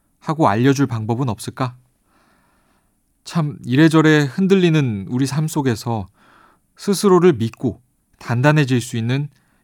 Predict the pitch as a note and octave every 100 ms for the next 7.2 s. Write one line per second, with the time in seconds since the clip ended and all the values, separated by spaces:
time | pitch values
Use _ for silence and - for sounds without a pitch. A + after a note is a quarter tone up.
0 | - A#2+ C#3 C#3 C3+ C3+ C3 C#3 C#3+ -
1 | A#3 G#3+ F#3 D3+ A#2 A#2 A#2+ - A2 G2+
2 | - A2+ G#2 G2+ G2 F#2 - A2+ A2 -
3 | B2+ A#2+ F#2+ F#2 - _ _ _ _ _
4 | _ _ _ _ - - B2+ C#3+ B2+ A#2+
5 | D#3 D3+ _ - C#3 E3+ E3+ E3 C3+ G2
6 | C3 - - C#3 F3+ E3 C#3+ G#2 G2 G#2
7 | -